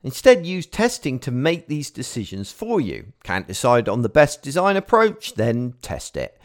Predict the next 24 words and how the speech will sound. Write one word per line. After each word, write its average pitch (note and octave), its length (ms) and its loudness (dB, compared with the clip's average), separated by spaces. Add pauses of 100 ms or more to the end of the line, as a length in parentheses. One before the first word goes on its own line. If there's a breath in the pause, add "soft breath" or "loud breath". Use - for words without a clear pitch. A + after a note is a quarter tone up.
(320 soft breath)
Can't A2+ 300 0
resolve B2+ 480 2
a B2 60 0
disagreement C#3+ 580 -2
over D#3 180 0
copy? A3+ 600 2 (260)
Just - 280 -6
test - 360 -2
it. - 220 -4 (600)
There F3+ 180 2
isn't A#3 320 0
a D#3 80 -6
decision E3 680 -2
that - 140 -8
cannot D#3+ 360 -4
be E3+ 100 -4
made C3 420 -2
better D3+ 540 4 (400 loud breath)
with B2+ 140 -4
some A#2 240 -6
evidence G2+ 460 -8
to G#2 100 -14
support - 580 -6
it. - 220 -6